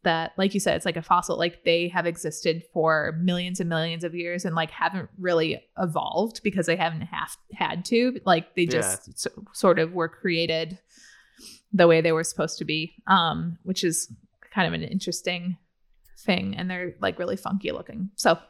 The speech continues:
Speaker 1: I like 'em.
Speaker 2: Yeah, they look, they look cool as hell. And,
Speaker 1: Yeah.
Speaker 2: like, that's that fucking Cambrian shit, baby.
Speaker 1: Yeah.
Speaker 2: Fucking horseshoe crabs, motherfucker.
Speaker 1: Yeah, yeah, yeah. I think they're really cool. Um, how about you? What's your favorite animal? Animal?
Speaker 2: I mean, I fuck with a lizard, as you may have been
Speaker 1: <laughs>
Speaker 2: able to
Speaker 1: I
Speaker 2: tell from my,
Speaker 1: noticed,
Speaker 2: <laughs>
Speaker 1: yeah.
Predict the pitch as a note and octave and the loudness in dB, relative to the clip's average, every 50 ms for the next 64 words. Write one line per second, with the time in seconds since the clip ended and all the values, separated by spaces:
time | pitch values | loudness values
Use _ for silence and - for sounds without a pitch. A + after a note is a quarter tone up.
0 | _ _ _ - D4 C#4 B3 B3 A#3 B3 A#3 - C#3 C#3 C#3 D3+ E3+ F#3+ G#3 - | _ _ _ 4 4 4 4 4 0 -2 -2 0 2 2 2 2 2 0 -2 -4
1 | - _ - B2 D3+ E3+ - - E3 E3 D3 B2 - - C3+ C3+ G2+ F#2+ - - | -6 _ -2 0 0 0 0 -2 -2 -2 -2 -2 -2 -2 -2 -2 -2 0 2 4
2 | G3+ F3+ - B2+ A#2+ A#2 - - - - - - _ _ _ _ _ - C#3 D3 | 4 4 4 2 0 -2 -4 -8 -12 -20 -20 -20 _ _ _ _ _ -4 -2 0
3 | - E3 C#3 - - C#3+ - D3 A#2+ A#2+ A2+ - - - C#3+ D3 C#3+ C#3+ C3+ B2+ | 0 0 0 2 0 0 0 0 -2 -2 -4 -8 -6 -2 0 0 0 2 0 0
4 | A#2+ A#2 A2 - - A#2 G#2+ - - - G#2+ A2 A#2 A2+ A#2+ A2+ B2 - - _ | -2 -2 -6 -6 -6 -6 -6 -6 -6 -6 -4 -4 -2 -2 -4 -4 -4 -6 -10 _
5 | _ _ - A3+ G3 A3 A#3+ A3 - - - - - C#3+ C3+ - C#3+ B2 A#2 - | _ _ 6 8 8 8 8 6 2 -2 -8 -8 -6 -4 -2 -2 -2 -4 -4 -2
6 | - D3+ D3 C3+ - - C#3 C#3 C3 - D3+ C#3+ C3+ C3 B2+ B2+ B2+ C3 B2+ A#2+ | 0 0 0 0 0 0 -2 -2 -2 -2 -2 -2 0 0 0 -2 -2 -4 -6 -6
7 | C3+ C3 B2+ B2 B2 - A3+ A3 G#3+ G#3 G3 E3+ D#3+ E3+ F#3 F#3+ F#3+ F#3 F3+ F3+ | -2 -2 0 0 4 8 10 10 10 10 8 8 6 4 2 0 -2 -2 -2 -2
8 | F3+ F3 - A3+ A3 G3+ F#3 F#3 F3+ E3+ E3 E3 D#3 E3 - - F3 E3 E3 E3 | -2 -2 -2 0 2 2 4 4 4 4 4 4 0 -2 -2 -2 0 0 0 -2
9 | - - - - G#3+ G3+ F3+ F#3 G3 G#3 G3 F#3+ C3+ G3 F#3+ F3+ F3+ - E3 F3+ | -4 -4 2 4 4 4 4 4 2 0 2 2 2 2 2 2 2 0 -2 -2
10 | F3 D#3+ F3 F3 E3+ E3+ E3+ F3 F#3+ G3+ - _ _ _ _ _ - F#3 F3+ E3+ | -2 -4 -4 -6 -6 -6 -8 -8 -8 -10 -10 _ _ _ _ _ -2 0 0 0
11 | E3+ F3+ F3+ F#3+ - _ _ _ _ _ _ _ _ - C#3 D3+ F3 F#3+ G3+ F#3+ | 0 -2 -4 -8 -8 _ _ _ _ _ _ _ _ -2 0 2 4 4 4 4
12 | G#3 A3+ - A3 G3+ - F3 D3 B2+ B2 A#2 B2 C3 C3 A#2+ A2+ G#2+ G#2+ G#2 G2+ | 2 2 2 0 2 2 2 2 2 2 2 2 2 2 2 2 0 0 0 0
13 | A2+ A#2 - B2+ B2 B2 A#2+ A#2+ A#2+ A2+ G2 - D4 - A2 G#2+ - - C4 A3 | -2 -2 -2 -4 -2 0 2 2 2 2 4 4 4 4 4 2 2 4 6 6
14 | G#3 - A3 G#3 - - - - - - A#3+ G3 E3+ E3 D#3+ - - C4 A3+ G#3+ | 8 8 8 8 8 8 8 6 4 4 6 8 8 8 8 8 6 4 4 4
15 | G#3 - G4 C#4 G3 | 4 4 4 4 6